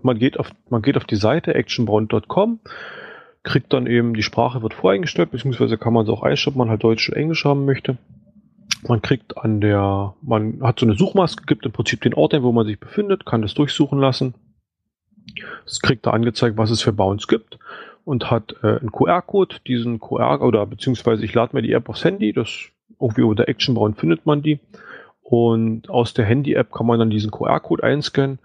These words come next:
und vollautomatisch wird die, die Cartridge, also bei Vergo sind Cartridges, hier ist es dann halt diese Action Bound,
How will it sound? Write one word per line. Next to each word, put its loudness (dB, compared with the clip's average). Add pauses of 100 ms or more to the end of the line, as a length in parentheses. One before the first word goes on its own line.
(260)
und -2
vollautomatisch -2
wird 0
die, 2
die -6
Cartridge, -2
also 4
bei 2
Vergo 2
sind -2
Cartridges, -2
hier 0
ist -4
es -6
dann -2
halt -4
diese -2
Action 0
Bound, 2